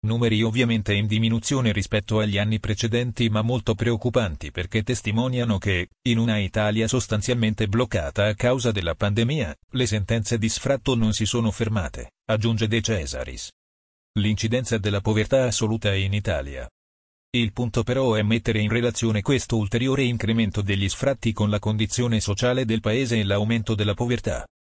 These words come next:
L'incidenza di povertà assoluta in Italia varia a seconda del titolo di godimento dell'abitazione in cui si vive, si fa notare. E la situazione è particolarmente critica per chi vive in affitto.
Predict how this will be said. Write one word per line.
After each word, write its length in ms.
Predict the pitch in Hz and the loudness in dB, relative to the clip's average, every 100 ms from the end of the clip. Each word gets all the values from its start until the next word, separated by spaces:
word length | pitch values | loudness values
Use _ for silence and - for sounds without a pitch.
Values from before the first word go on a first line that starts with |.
| - | -2
L'incidenza 600 | 104 107 113 117 123 117 | 0 0 0 0 0 0
di 140 | 110 | 0
povertà 440 | 101 107 110 135 127 | 0 0 2 2 2
assoluta 480 | 110 113 110 104 98 | 0 0 -2 0 0
in 180 | 98 | 0
Italia 380 | 101 104 120 110 | 0 2 2 2
varia 340 | 107 131 127 107 | 2 0 2 0
a 60 | |
seconda 400 | - 117 120 110 | 0 0 0 0
del 220 | 101 107 | 0 0
titolo 360 | 101 156 139 123 | 0 0 2 0
di 120 | 110 | 0
godimento 500 | 110 104 110 123 107 | 0 0 0 0 -2
dell'abitazione 800 | 113 113 113 120 117 - 113 110 | -2 -2 -2 -2 -2 0 0 2
in 140 | 101 95 | 0 0
cui 200 | 117 107 | 0 0
si 140 | 120 | 0
vive, 380 | 110 90 92 113 _ | 0 -2 -2 -4 _
si 180 | - 120 | -4 -2
fa 180 | 107 104 | 0 0
notare. 540 | 107 113 64 - 58 _ _ _ - | 0 0 -4 -4 -12 _ _ _ -4
E 100 | 107 | -2
la 140 | 101 | 0
situazione 640 | 104 110 123 - 127 117 107 | 0 0 0 0 0 2 0
è 60 | |
particolarmente 840 | 101 107 110 107 104 104 113 104 117 | 0 -2 -2 0 0 0 -2 0 -2
critica 500 | 113 117 120 - 98 | 0 0 -2 -2 -2
per 160 | 120 | -2
chi 140 | 104 117 | 0 0
vive 260 | 123 117 | 2 2
in 100 | 110 | 0
affitto. 560 | 107 - 95 - 65 | -2 -4 -6 -8 -14